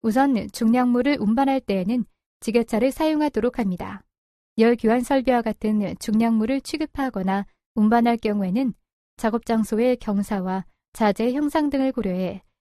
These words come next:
하역 운반 기계인 지게차 등을 사용해 작업하는 것이 좋습니다. 또한 작업 계획서를 작성해야 하는데요.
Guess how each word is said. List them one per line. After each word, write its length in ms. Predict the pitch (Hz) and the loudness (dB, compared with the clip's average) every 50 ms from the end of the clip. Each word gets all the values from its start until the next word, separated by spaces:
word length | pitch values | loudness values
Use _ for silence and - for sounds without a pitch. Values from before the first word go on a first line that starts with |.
| _ _ | _ _
하역 340 | - 262 240 254 269 269 - | 0 2 4 4 4 2 2
운반 300 | 208 185 202 247 247 254 | 0 0 2 2 2 0
기계인 520 | 233 240 220 - 196 185 226 254 240 220 | 0 -2 -2 -2 -2 -2 0 0 0 -2
지게차 500 | 185 - - 190 240 254 247 - 262 247 | -2 -4 -2 0 0 0 0 0 -2 -2
등을 260 | 226 190 208 226 247 240 | 0 0 -2 -2 -2 -2
사용해 500 | - 240 208 185 180 180 190 202 202 - _ _ _ _ _ - | -2 -2 -4 -2 -2 -2 -2 -4 -4 -6 _ _ _ _ _ -6
작업하는 520 | - 220 202 226 226 - 247 226 226 220 | -4 -2 0 -2 -2 0 0 0 0 0
것이 320 | 196 190 190 - 277 277 | 0 -2 -2 -2 -4 -4
좋습니다. 800 | 262 - 220 208 - - 262 240 220 185 - 165 160 160 170 _ _ _ _ _ _ _ _ _ _ _ _ - | -2 -2 -4 -4 -4 -4 -4 -4 -4 -4 -6 -8 -12 -12 -16 _ _ _ _ _ _ _ _ _ _ _ _ 0
또한 440 | 220 220 240 254 269 254 208 185 | 2 4 4 4 2 0 -2 -4
작업 320 | 202 - - 226 262 269 - | -6 -6 -2 0 0 0 0
계획서를 600 | - 208 202 254 - - - 262 254 254 262 262 | 0 0 0 0 0 -2 -2 2 2 2 2 0
작성해야 600 | - 226 202 - - 294 285 277 277 262 240 240 | -2 -8 -10 -6 -4 -2 -2 0 0 0 0 0
하는데요. 580 | 240 240 240 233 202 180 175 175 208 247 220 | 0 0 0 -2 -2 -4 -4 -4 -4 -4 -4